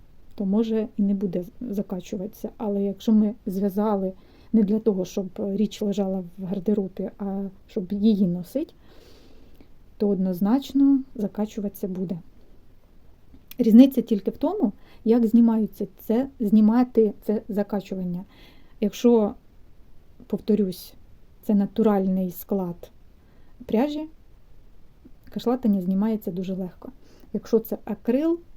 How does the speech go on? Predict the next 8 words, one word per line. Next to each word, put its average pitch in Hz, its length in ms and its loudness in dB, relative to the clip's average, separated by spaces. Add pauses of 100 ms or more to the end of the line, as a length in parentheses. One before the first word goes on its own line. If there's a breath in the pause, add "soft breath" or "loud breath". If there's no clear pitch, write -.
(180)
сто - 220 -6
відсотковий 254 720 -4
акрил, 247 400 -4 (1300 soft breath)
або 196 260 -2
іще 185 260 -2
з 180 80 -6
якимись 196 400 -4
домішками, 277 680 0